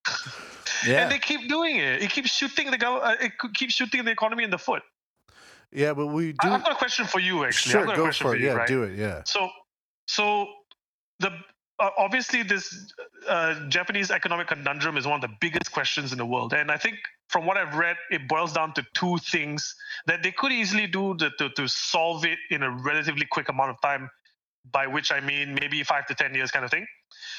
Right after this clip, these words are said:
Speaker 2: And both are kind of structural issues, okay? They boiled it down to two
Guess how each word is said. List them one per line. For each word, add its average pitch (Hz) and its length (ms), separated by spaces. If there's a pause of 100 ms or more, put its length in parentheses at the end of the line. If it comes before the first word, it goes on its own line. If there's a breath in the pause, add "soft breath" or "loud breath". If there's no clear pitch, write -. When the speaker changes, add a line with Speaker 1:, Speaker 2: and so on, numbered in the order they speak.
(260 loud breath)
Speaker 2:
And 165 260
both 240 220
are 262 60
kind 220 120
of 165 80
structural 139 420
issues, 113 320
okay? 160 200 (480)
They 165 100
boiled 190 220
it 247 60
down 220 140
to 165 100
two 170 400